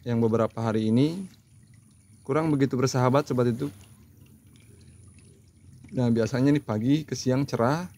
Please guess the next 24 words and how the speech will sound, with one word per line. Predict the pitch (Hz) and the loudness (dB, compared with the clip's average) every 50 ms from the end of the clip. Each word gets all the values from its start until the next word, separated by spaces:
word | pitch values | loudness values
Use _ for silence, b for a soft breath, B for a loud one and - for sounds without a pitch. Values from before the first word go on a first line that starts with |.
| - - - - - - - - - - | -20 -20 -20 -20 -20 -20 -20 -20 -20 -10
dari | - 117 113 110 113 113 113 113 113 | -4 -2 -2 0 0 0 -2 -2 -4
siang | 107 - - 123 123 127 127 131 | -6 -6 -2 0 2 2 2 0
ke | 127 - | -2 -6
sore | 120 - 127 117 117 113 | -8 -4 0 0 0 0
sampai | 120 107 104 110 107 | -2 -4 -4 -4 -2
malam | 107 110 123 139 151 160 160 156 147 147 143 - - - _ - | 0 0 0 0 0 -2 -6 -10 -10 -12 -14 -16 -18 -20 _ -8
turun | 135 123 120 113 113 | -4 -2 0 0 0
hujan. | 117 113 123 120 110 98 98 101 98 - - - - - - - - - _ - - | 0 2 2 0 0 0 -4 -8 -12 -16 -20 -20 -20 -20 -20 -20 -20 -20 _ -14 -10
Mudah-mudahan | 110 110 113 113 113 107 110 117 123 | -6 -4 -2 -2 -2 0 0 2 2
hari | 123 113 113 113 117 | 2 2 0 0 0
ini | 113 117 127 139 156 156 151 165 - - - - - - _ - - - - | 2 2 2 2 0 -2 -6 -10 -12 -18 -20 -20 -20 -20 _ -20 -20 -20 -20
cuaca | - - 123 113 104 - - 135 | -10 -4 -2 -2 -2 -2 -4 -4
bisa | 135 123 117 127 107 | -4 -4 -4 -6 -6
bersahabat | 98 - 117 123 110 107 104 107 117 143 - - - b b b b b b b b - 113 | -6 -6 -6 -4 -4 -2 0 0 0 -2 -2 -6 -14 b b b b b b b b -12 -10
agar | 101 - 139 143 147 - | -2 0 0 0 0 -2
proses | 131 123 113 - - 127 - - | -2 -2 -2 -2 -4 -8 -4 -2
land | 120 120 120 117 | -2 -2 -2 -2
clearing | - 120 120 117 127 139 160 185 190 202 208 - - - - - - - - - - - - | -2 0 2 2 2 2 2 0 -4 -8 -8 -10 -14 -20 -20 -20 -20 -20 -20 -20 -20 -18 -10
berjalan | - 120 120 117 131 131 139 147 151 139 | -6 -6 -2 0 2 2 2 2 2 2
dengan | 120 120 120 | 0 0 0
lancar | 117 117 113 117 143 135 123 110 101 - | 0 -2 -2 0 0 0 0 -2 -6 -10
sesuai | - 113 - - 120 113 113 110 | -10 -10 -6 -2 -2 0 0 0
yang | 107 | -2
diharapkan. | 104 101 101 101 101 98 - - - 87 85 | -2 -4 -4 -4 -6 -8 -10 -14 -16 -16 -14